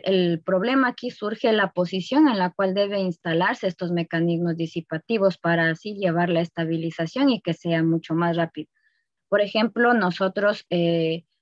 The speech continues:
el, hemos encontrado trabajos donde estos mecanismos disipativos lo podemos ubicar en la, en la frontera,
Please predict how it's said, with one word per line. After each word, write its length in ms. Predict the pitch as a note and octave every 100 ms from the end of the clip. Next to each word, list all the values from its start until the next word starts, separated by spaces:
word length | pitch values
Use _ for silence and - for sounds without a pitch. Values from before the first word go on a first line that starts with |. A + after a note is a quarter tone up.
| _ _
el, 540 | F3 F3 E3+ E3 E3 E3+
hemos 300 | G3+ G#3 G#3+
encontrado 680 | F#3 F3 F#3 E3+ F#3 F#3 F#3+
trabajos 580 | G#3 G3 F#3+ F#3+ G#3
donde 340 | F3 F3 F3 F3
estos 240 | F#3+ G#3
mecanismos 680 | G3 F#3 F#3 F3+ F#3 F#3+ F3+
disipativos 1000 | F3 E3+ E3 F3 E3 D#3+ - G3 A#3 G#3+
lo 140 | F#3+
podemos 500 | - E3+ F3 F3+ F3+
ubicar 560 | F3 E3+ D#3+ F#3 G3 -
en 220 | F3 E3+
la, 500 | E3+ E3+ E3 D#3 - _ _
en 120 | F#3
la 120 | F3+
frontera, 680 | E3+ E3+ E3+ - G3+ B3+ D4+